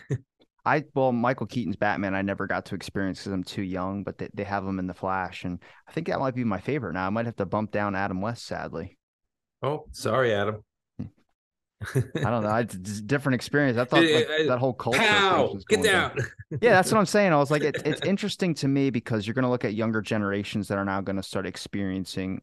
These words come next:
Speaker 2: older stuff, and they're really going to have a, I, I guess, a new fandom for it. Like, how many young kids are gonna back and look at old comics? Which makes, I mean, it's a, brings the question to you, which is your comics out there as well, too. I mean, twenty years from now, you're gonna have people that are be coming across that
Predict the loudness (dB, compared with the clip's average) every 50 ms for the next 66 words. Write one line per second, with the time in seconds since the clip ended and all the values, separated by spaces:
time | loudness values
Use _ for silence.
0 | _ -6 -4 -4 -4 -2 -2 -4 -4 -4 -6 -4 -2 -2 -2 -2 -4 -6 -12 -10
1 | -6 -4 -2 -2 -2 -2 -2 -2 -2 -2 -2 -4 -4 -2 -2 -2 -2 -4 -4 -4
2 | -2 -2 -2 -2 -2 -4 -6 -6 -4 -4 -4 -4 -6 -8 -12 -18 -20 _ _ _
3 | _ _ -4 -4 -4 -2 -2 -2 -2 -2 -2 -2 -2 0 0 0 0 -2 -2 -2
4 | -2 -2 -2 -2 -4 -4 -4 -4 -4 -4 -2 -2 -4 -4 -4 -4 -2 -2 -2 -2
5 | -2 -2 -2 -2 -4 -4 -4 -4 -4 -4 -4 -4 -2 -2 -4 -4 -4 -4 -6 -6
6 | -6 -8 -8 -6 -6 -6 -6 -6 -8 -6 -6 -4 -4 -6 -6 -6 -6 -4 -2 -2
7 | -2 -2 -2 -2 0 0 0 0 -2 -4 -6 -6 -6 -8 -12 -14 -14 -12 -6 -2
8 | 0 0 0 -2 -4 -4 -2 -2 -2 -2 -4 -4 -6 -4 -4 -4 -4 -4 -4 -4
9 | -6 -6 -6 -8 -8 -6 -6 -6 -6 -4 -4 -4 -2 -2 -2 -4 -4 -6 -6 -4
10 | -4 -4 -4 -4 -6 -6 -8 -8 -6 -6 -4 -4 -2 -2 -2 -4 -4 -6 -8 -12
11 | -18 -20 -20 -20 -20 _ _ _ -8 -4 -4 -2 -2 0 0 0 0 -2 -4 -6
12 | -6 -4 -4 -4 -2 -2 -2 -2 -2 -2 -4 -4 -4 -6 -6 -4 -2 -2 -2 -2
13 | -4 -6 -8 -10 -8 -6 -4 -4 -4 -4 -4 -2 -2 -2 -2 -2 -4 -4 -4 -6